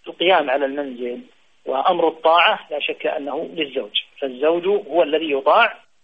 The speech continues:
إلا أن يأمر بمعصية أو أن يأمر بما لا يمكن الزوجة أن تؤديه، فيقال: "لا ت-، تطلب منها ما لا تستطيع"، فإنك إذا طلبت منها ما لا تستطيع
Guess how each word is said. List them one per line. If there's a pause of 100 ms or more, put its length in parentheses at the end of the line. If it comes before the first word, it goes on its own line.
(100)
إلا
أن
يأمر
بمعصية (800)
أو
أن
يأمر
بما
لا
يمكن (480)
الزوجة
أن
تؤديه، (100)
فيقال: (420)
"لا
ت-،
تطلب
منها
ما
لا
تستطيع"،
فإنك
إذا
طلبت
منها
ما
لا
تستطيع